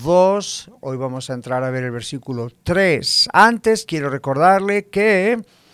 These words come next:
am, usted está también escuchándonos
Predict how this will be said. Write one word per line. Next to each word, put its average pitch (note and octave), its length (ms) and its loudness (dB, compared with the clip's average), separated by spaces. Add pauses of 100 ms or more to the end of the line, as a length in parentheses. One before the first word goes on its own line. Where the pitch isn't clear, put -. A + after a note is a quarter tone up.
(580)
am, C3+ 1200 -2
usted D3+ 400 -2
está C#3+ 840 2
también C#3+ 600 -6
escuchándonos C#3 880 -8